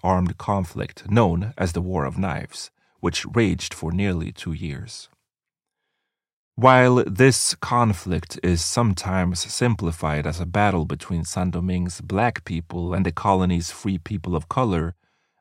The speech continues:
a deeper examination reveals that it was influenced by multiple factors.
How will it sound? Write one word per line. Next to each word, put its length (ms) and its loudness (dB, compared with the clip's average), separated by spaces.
a 100 2
deeper 520 2
examination 840 0
reveals 480 0
that 140 0
it 80 0
was 240 -2
influenced 680 -2
by 420 0
multiple 540 -4
factors. 720 -8